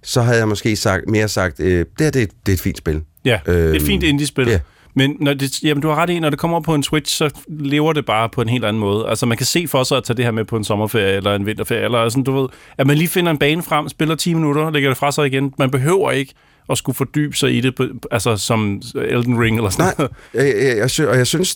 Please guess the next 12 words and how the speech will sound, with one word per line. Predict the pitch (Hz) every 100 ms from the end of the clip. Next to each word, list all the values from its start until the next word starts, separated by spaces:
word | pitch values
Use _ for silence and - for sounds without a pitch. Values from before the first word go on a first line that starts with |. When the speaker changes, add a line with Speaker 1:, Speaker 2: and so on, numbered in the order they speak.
| -
Speaker 1:
altså, | 123 123 - - - - - - - - _ _ _ _ -
det, | 139 147 -
det, | 147 - -
det, | 135 -
det, | 147 101 82 - - - - - -
man | 135
skulle | - 139
nærmest | 143 175 -
tro, | 151 -
at | -
det | 117
var | 104 98